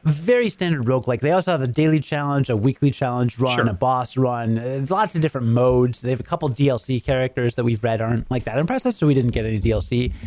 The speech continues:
Speaker 1: But it's just great. It's just a really fun, high-energy game. And like you,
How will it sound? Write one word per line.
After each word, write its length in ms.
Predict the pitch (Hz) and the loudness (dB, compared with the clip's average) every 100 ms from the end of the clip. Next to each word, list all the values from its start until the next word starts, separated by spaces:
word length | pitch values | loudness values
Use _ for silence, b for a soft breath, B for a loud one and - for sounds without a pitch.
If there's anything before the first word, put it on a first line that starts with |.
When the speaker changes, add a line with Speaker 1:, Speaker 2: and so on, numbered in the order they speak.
| - | -4
Speaker 1:
But 260 | - 147 147 _ | 0 0 -2 _
it's 160 | - 202 | -2 0
just 220 | 339 - | 0 -2
great. 280 | 185 202 - - | 0 0 0 -6
It's 160 | 165 | -6
just 300 | - 277 - | -2 -2 0
a 80 | 180 | -2
really 460 | 175 151 208 233 214 | 0 2 4 4 2
fun, 400 | - 180 165 147 b b | 0 0 2 0 b b
high-energy 600 | - 180 190 180 175 139 | -4 0 2 2 0 -2
game. 420 | 123 143 143 143 143 | 0 0 2 2 0
And 300 | 151 135 127 | -2 -2 2
like 240 | 247 247 | 0 0
you, 340 | - 180 262 | 0 4 4